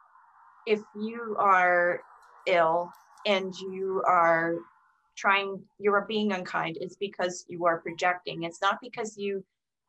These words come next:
are in, I shouldn't be taking it personally. It's somebody is hurt.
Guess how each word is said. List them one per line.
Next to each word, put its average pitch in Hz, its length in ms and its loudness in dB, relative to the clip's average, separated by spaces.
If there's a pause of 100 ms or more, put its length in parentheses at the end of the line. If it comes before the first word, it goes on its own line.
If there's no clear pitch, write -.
(360)
are 185 280 6 (440)
in, 185 400 -4 (260)
I 302 120 4
shouldn't 233 300 -2
be 214 100 -6
taking 214 420 -2
it 262 120 -8
personally. 170 800 -4 (1040)
It's 196 380 2
somebody 220 840 2
is 190 400 2 (140)
hurt. - 180 -4